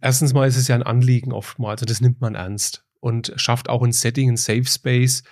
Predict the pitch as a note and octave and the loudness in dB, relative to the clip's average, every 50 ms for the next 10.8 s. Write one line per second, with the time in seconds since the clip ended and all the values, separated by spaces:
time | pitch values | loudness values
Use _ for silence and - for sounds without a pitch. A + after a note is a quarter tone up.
0 | - - _ _ - - - C3+ C#3+ B2 A#2+ B2 B2 A#2+ A#2+ A#2 A#2+ A#2+ B2 A#2+ | -20 -20 _ _ -14 -14 -12 -8 -6 -2 0 0 0 0 0 0 0 0 0 0
1 | C3 B2 B2 - - - - B2 A2 A2 - - B2 B2+ B2+ C3 - C3 B2+ B2 | 2 0 0 0 -4 -8 -8 -8 -8 -8 -4 0 2 2 2 0 0 2 2 2
2 | B2 A#2 A2+ A2+ A2+ A#2 A#2 A2+ - B2 A#2 A#2 - - A2+ A2 A2+ - - - | 2 0 -2 -4 -6 -6 -6 -4 -4 -4 -6 -6 -4 -4 -4 -4 -6 -10 -18 -16
3 | - - C3 - B2+ B2 A#2+ B2+ A#2 A#2+ - A2+ - - - - - C3+ B2 A2 | -12 -8 0 2 2 2 2 2 -2 -4 -4 -6 -6 -6 -8 -6 -4 -2 -2 -2
4 | - B2+ - - - - A2+ G#2 A2 A#2 A2+ G#2 - - - - - - - - | -4 -6 -6 -6 -6 -6 -6 -6 -6 -6 -8 -8 -10 -14 -20 -20 -20 -20 -20 -20
5 | - - - _ _ _ _ - - B2+ B2 C3 C3+ - - - D3 D3 E3 D#3 | -20 -20 -20 _ _ _ _ 0 2 4 4 4 2 -2 0 2 2 2 2 2
6 | - C3 B2+ - - - - - - - - - - - - - C#3+ C#3 C#3+ C#3 | 2 -2 -2 -4 -8 -14 -14 -14 -14 -14 -14 -16 -16 -10 -4 0 2 4 4 4
7 | C3+ C3+ C3+ C3+ C#3+ C3 A#2+ - - C3 C3+ C3+ C#3 D3+ C#3 C#3+ C3+ C#3 C#3 A#2+ | 4 4 2 2 0 -2 -4 -2 0 0 0 2 2 2 2 2 2 2 2 2
8 | A2+ A#2 C3+ C#3+ C3+ A#2 A2+ A2 G#2 A2+ A2 - A2+ G#2+ G#2+ - - G#2+ G#2 G#2+ | 2 2 2 2 2 0 0 0 -2 -4 -4 -4 -6 -6 -6 -6 -8 -6 -6 -6
9 | G2+ - - A2 G#2 G2+ G#2 - G2+ G#2+ A2 A2+ A2+ - - C3+ C3 B2 B2 A#2+ | -6 -6 -8 -8 -8 -8 -8 -8 -6 -6 -6 -6 -6 -2 0 2 2 2 2 0
10 | A#2 A#2+ - - B2 B2 - - D3 C3 B2+ B2 A#2+ A#2 A#2 A#2+ | 0 -2 -2 -2 -4 -4 -4 -2 -2 -2 0 0 -2 -2 -4 -6